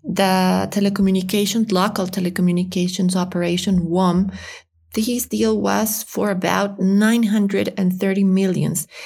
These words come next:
in July twenty twenty-two. Another transaction that captured investor interest in the local energy and infrastructure space was the sale in March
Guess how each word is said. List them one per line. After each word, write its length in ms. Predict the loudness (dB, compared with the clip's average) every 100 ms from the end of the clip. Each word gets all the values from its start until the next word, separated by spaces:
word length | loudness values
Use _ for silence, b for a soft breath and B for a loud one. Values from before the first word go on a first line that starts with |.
| B _
in 240 | 2 4 4
July 540 | 2 0 0 0 -2
twenty 400 | -4 -2 0 0
twenty-two. 680 | -2 -4 -4 -4 -2 -2 -4 _ _ _ b b b
Another 320 | 2 2 2
transaction 600 | 0 0 2 0 0 0
that 160 | 0 0
captured 360 | -2 -2 -2
investor 520 | 0 2 0 0 -2 -2
interest 580 | 0 0 0 -2 -4 -12 B B 0
in 120 | 2
the 80 | 4
local 380 | 2 0 -2 0
energy 680 | 0 2 2 0 -2 -4 -4
and 120 | 0 0
infrastructure 680 | 0 -4 -4 -4 -2 -4
space 500 | -4 -2 -2 -2 -4 -8 B B -4
was 160 | -2
the 100 | 0
sale 400 | -2 2 2 2
in 140 | 2 2
March 480 | 2 2 0 -4